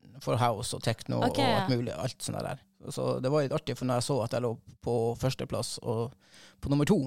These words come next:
Speaker 1: så var Tiesto. Så det var jo artig.
Speaker 2: Wow.
Speaker 1: Ja, det var artig. Da var, da, da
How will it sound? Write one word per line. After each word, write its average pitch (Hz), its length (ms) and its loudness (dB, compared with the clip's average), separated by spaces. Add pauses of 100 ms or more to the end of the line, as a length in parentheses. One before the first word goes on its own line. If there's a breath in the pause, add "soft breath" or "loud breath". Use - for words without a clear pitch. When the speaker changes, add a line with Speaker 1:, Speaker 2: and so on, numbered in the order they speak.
(160)
Speaker 1:
så 135 160 -2
var 123 80 0
Tiesto. 135 320 0 (340)
Så 135 80 -6
det 135 80 2
var 117 60 0
jo - 80 -2
artig. - 140 -8 (200)
Speaker 2:
Wow. 185 480 0
Speaker 1:
Ja, 196 160 0
det 131 140 -4
var 123 100 0
artig. 123 160 -8
Da 117 100 -2
var, 113 140 -2
da, 73 160 -6
da 73 120 -8